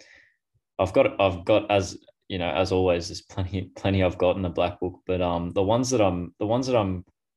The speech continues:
quite interested in here, uh, or one in particular I'm quite interested in is in Caulfield Race five, um, Chief Altony. Some of the listeners probably are aware of the horse if they, um, if they are regular,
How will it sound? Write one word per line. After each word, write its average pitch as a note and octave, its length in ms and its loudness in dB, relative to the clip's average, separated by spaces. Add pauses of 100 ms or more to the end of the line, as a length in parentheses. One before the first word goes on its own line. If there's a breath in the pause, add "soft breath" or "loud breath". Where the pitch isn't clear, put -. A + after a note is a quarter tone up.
(120)
quite - 560 -2
interested F#2+ 400 -6
in F2 120 0
here, F2+ 420 -2 (480 loud breath)
uh, F2 240 2
or E2 300 0
one F2+ 460 -2 (160)
in F#2+ 100 -4
particular F#2 380 -4
I'm F2 80 -4
quite F2+ 240 2
interested F2+ 400 -4
in F2 120 -2
is - 440 -6
in F#2 140 -6
Caulfield G#2 420 2
Race F2+ 240 2
five, F#2+ 540 0 (100)
um, F2+ 500 -10
Chief F#2+ 280 -2
Altony. G2 480 0 (1160 loud breath)
Some G#2+ 200 0
of F#2+ 40 4
the F#2 80 4
listeners F#2+ 420 -2
probably F2 760 -2
are E2+ 200 0
aware E2+ 240 0
of F2 100 0
the F2 60 -6
horse F2+ 400 -4
if - 180 -12
they, F2 260 -2
um, E2+ 380 -6 (360)
if - 140 -18
they E2 500 -4
are E2+ 140 -2
regular, E2+ 600 -2